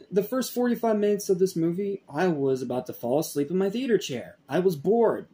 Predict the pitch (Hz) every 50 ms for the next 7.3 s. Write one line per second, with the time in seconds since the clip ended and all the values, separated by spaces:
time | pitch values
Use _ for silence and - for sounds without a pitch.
0 | _ _ _ - - 185 185 165 196 170 175 185 196 - - - 175 190 196 185
1 | 175 170 160 156 165 160 165 160 - _ _ - 156 160 175 180 170 - 165 151
2 | 143 139 139 131 135 - 143 139 139 135 135 135 131 127 - - - 139 120 107
3 | 90 80 - _ _ _ _ _ _ _ _ _ _ _ _ _ _ _ _ _
4 | _ _ _ _ _ _ _ _ _ _ _ _ _ _ _ _ - 220 254 254
5 | - - - - - - - - - - - _ _ _ _ _ _ 190 208 202
6 | - 196 190 180 175 - - 175 160 170 156 - - - 147 139 127 113 104 98
7 | 90 78 82 - -